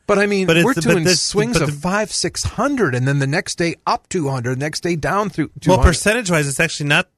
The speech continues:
Speaker 2: out of the norm 'cause, but we just, the numbers are bigger. So you
Speaker 1: Oh,
Speaker 2: see
Speaker 1: okay.
Speaker 2: these big swings.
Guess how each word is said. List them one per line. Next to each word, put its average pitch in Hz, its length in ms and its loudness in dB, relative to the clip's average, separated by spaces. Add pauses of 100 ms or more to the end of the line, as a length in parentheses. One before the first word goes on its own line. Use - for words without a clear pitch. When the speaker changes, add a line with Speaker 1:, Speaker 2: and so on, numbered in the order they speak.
(100)
Speaker 2:
out 127 120 2
of 117 80 0
the 113 80 -4
norm 98 440 -6
'cause, 143 200 2
but 135 240 -4
we 139 200 2
just, 156 140 0
the 139 80 2
numbers 175 300 0
are 123 40 2
bigger. 107 440 -4
So - 160 -4
you 143 60 4
Speaker 1:
Oh, - 20 0
Speaker 2:
see 185 240 0
Speaker 1:
okay. 165 80 2
Speaker 2:
these 151 100 0
big 143 280 0
swings. 147 680 -4